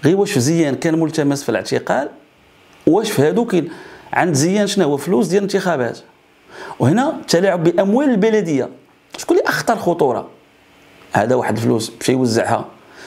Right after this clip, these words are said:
سندويتشات، وريقات، كذا، كذا، يقدر يكون شي مطبعة ولا، ولا تصرف مع، أنا ما عارفش مزيان. ولكن على حسب دابا المادة،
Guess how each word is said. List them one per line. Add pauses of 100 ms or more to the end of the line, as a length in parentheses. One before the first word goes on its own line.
(220)
سندويتشات،
وريقات،
كذا،
كذا،
يقدر
يكون
شي
مطبعة
ولا،
ولا
تصرف
مع،
أنا
ما
عارفش
مزيان. (720)
ولكن
على
حسب
دابا
المادة،